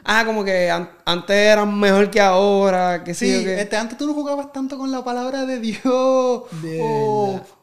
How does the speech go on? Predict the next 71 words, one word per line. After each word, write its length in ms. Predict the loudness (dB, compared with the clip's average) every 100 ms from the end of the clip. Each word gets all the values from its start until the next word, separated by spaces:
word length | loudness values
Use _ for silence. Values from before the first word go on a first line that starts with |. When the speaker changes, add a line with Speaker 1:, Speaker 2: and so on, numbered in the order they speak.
| _ _
Speaker 2:
o 340 | -8 -6 -4 -4
a 60 | -4
veces 160 | -4
me 80 | -8
dicen, 200 | -8 -10
"Mira, 240 | -10 -10 -10
¿por 100 | -12
qué 80 | -10
tú 80 |
no 80 | -8
haces 80 | -6
una 140 | -6 -6
comedia 340 | -6 -4 -6
sana?" 440 | -6 -8 -8 -16 _ _ -12
Y 80 | -6
me 60 |
ha 60 | -2
pasado, 320 | -4 -2 -6
esto 140 | -4
entre 160 | -4 -4
paréntesis, 540 | -4 -6 -8 -12 -12 -6
hago 220 | -6 -4
un, 180 | -8 -8
porque 240 | -10 -8
yo 80 | -6
hago 120 | -6
a 20 |
veces 180 | -8 -8
los 140 | -8
dos. 220 | -10 -12 -12
Hago 200 | -8 -6
un 40 | -6
Speaker 1:
Ok. 40 |
Speaker 2:
video 220 | -4 -4
que 60 | -6
es 60 | -8
como 140 | -6
una 120 | -6
comedia 260 | -6 -8 -8
sana. 420 | -6 -8 -8 -12 _ _ _ _ _ _
"Tú 80 | _
no 80 | -20
eres 180 | -20 -12
cristiano 560 | -12 _ -10 -8 -8
ya." 320 | -8 -8 -12 _ _ -20
<laughs> 60 | -20 -20 -20 -20 -20 _ _ -12
Y 100 | -4
el 100 | -4
video 260 | -2 -4 -2
no 100 | 0
tiene 160 | 2
nada 200 | 4 4
de 60 | 2
malo. 300 | 4 4 6
Speaker 1:
Ajá. 520 | 6 4 2 4 2 2
Speaker 2:
"Tú 80 |
no 60 | -2
eres 140 | -4
cristiano 540 | -2 -6 -4 -6 -6 -6
ya. 220 | -8 -2
Speaker 1:
Sí, 80 | 0
Speaker 2:
¿Por 100 | 0
Speaker 1:
como 80 | 0
Speaker 2:
qué 60 |
Speaker 1:
que 60 | 0
Speaker 2:
no 100 | -2
vuelves 300 | 0 0 2
a 40 |
hablar 200 | 2 0
de 200 | 0 -2 -4
Dios?" 420 | -2 0 -2